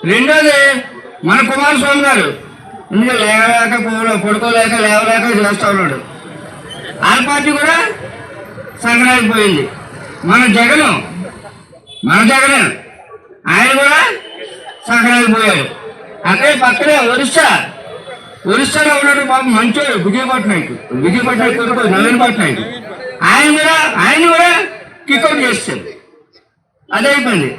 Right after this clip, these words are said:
అక్కడ బీహార్లో వాళ్ళు, ఆయన కూడా బతుకుతారో చస్తారని చూస్తా ఉన్నాడు. ఎవరు? నితీష్ కుమార్. ఎందుకంటే ఎప్పుడు అవుతుందో తెలియదు ఆయనకి పెళ్లి.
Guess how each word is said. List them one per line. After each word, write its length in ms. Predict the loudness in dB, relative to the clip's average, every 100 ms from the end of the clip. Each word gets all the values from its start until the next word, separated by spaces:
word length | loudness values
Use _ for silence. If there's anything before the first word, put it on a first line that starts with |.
| -4
అక్కడ 200 | 0 2
బీహార్లో 720 | 2 2 2 2 2 2 -2 -10 -20 -20 -10 -2
వాళ్ళు, 200 | 0 0
ఆయన 360 | 2 2 2
కూడా 180 | 0 0
బతుకుతారో 480 | -2 -2 -2 -2 0
చస్తారని 560 | 0 -2 0 2 2
చూస్తా 240 | 2 0 0
ఉన్నాడు. 300 | 0 0 -2
ఎవరు? 580 | -4 -4 0 0 0 -6 -12 -16 -12 -12 -6 -6 -2
నితీష్ 320 | -2 0 0
కుమార్. 520 | 0 2 2 0 -2
ఎందుకంటే 360 | -2 0 0 0
ఎప్పుడు 220 | 0 0
అవుతుందో 340 | 0 0 -2 -2
తెలియదు 320 | 0 0 0
ఆయనకి 220 | -2 -2
పెళ్లి. 460 | -2 0 0 0